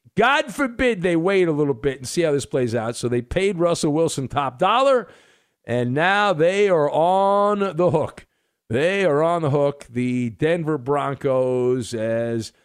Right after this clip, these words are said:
they thought he was riding in on a white horse. It turned out that was a Trojan horse. Now, page two.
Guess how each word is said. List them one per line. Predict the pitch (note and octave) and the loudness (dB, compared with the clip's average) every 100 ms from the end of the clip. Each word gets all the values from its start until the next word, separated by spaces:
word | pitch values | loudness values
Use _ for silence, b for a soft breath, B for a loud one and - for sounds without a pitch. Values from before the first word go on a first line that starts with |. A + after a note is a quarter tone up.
| _ | _
they | C3 C#3+ | -2 -2
thought | - B3 C#4+ | 2 2 2
he | A3+ | 2
was | G#3+ D#3+ | 0 0
riding | D3 F#3 A3 G3 F#3 | 0 0 0 0 0
in | G3+ | 0
on | F3+ | 0
a | D3+ | 0
white | C#3+ F3+ D#3+ | 0 0 0
horse. | E3 C3+ B2+ - - _ _ _ | 0 0 -2 -4 -12 _ _ _
It | B2+ - | -6 -2
turned | F#3+ F#3 | -2 0
out | F3 E3 F3 | 0 0 -2
that | D#3 | -2
was | D3 | 0
a | B2+ | -2
Trojan | - G3+ G#3 D3 | 0 0 0 0
horse. | A#2 G2+ D2+ - b b | -2 -4 -6 -12 b b
Now, | F3 D3 - B B | 0 0 -4 B B
page | - F#3 - | -2 -2 -2
two. | - | -8